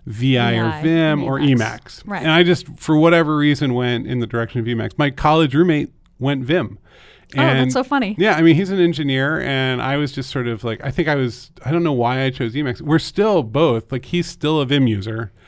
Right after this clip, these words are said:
Speaker 2: And you're
Speaker 1: You know, we're, we're on year twenty now,
Speaker 2: Right.
Speaker 1: and it's, and I'm still an Emacs user. So it's just, f-, those choices get locked in.
Speaker 2: So
Speaker 1: You
Speaker 2: it's a
Speaker 1: lear-
Speaker 2: Robert Frost poem, "Two
Speaker 1: Yeah,
Speaker 2: paths diverge in a
Speaker 1: exact-,
Speaker 2: wood."
Speaker 1: there go the paths,
Speaker 2: Yeah,
Speaker 1: right?
Speaker 2: there go the paths.
Speaker 1: Um,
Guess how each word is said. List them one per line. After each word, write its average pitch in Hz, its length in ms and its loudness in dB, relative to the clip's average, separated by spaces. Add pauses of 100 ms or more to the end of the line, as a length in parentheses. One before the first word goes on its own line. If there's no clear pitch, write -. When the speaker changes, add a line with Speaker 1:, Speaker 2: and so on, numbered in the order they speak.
(140)
Speaker 2:
And 110 140 -2
you're 104 100 0
Speaker 1:
You 143 120 2
know, 127 160 2
we're, 131 320 -2
we're 135 300 -2
on 143 240 -2
year 131 340 0
twenty 160 480 0
now, 110 420 -2
Speaker 2:
Right. 202 120 2
Speaker 1:
and 139 100 4
it's, - 140 -4 (500)
and 147 160 0
I'm 131 120 2
still 135 200 0
an 170 60 2
Emacs 160 340 -2
user. 117 200 -4
So 180 200 4
it's 165 140 2
just, - 140 -4
f-, - 220 -14
those 170 320 2
choices 175 400 0
get 123 200 -4
locked 123 240 -4
in. 113 140 -4 (200)
Speaker 2:
So - 140 -10
Speaker 1:
You 143 60 2
Speaker 2:
it's 139 60 0
a - 40 0
Speaker 1:
lear- 135 80 -2
Speaker 2:
Robert 190 260 -2
Frost 165 360 -6
poem, 160 400 -8
"Two 233 100 -6
Speaker 1:
Yeah, 190 220 4
Speaker 2:
paths 175 360 2
diverge 170 320 -4
in 190 60 2
a - 20 -6
Speaker 1:
exact-, 190 240 0
Speaker 2:
wood." 175 320 -4
Speaker 1:
there 180 180 8
go 196 120 4
the 190 100 2
paths, 151 360 2
Speaker 2:
Yeah, 196 180 4
Speaker 1:
right? 151 80 4
Speaker 2:
there 208 180 4
go 220 100 4
the 226 80 -2
paths. 175 320 2
Speaker 1:
Um, 147 380 2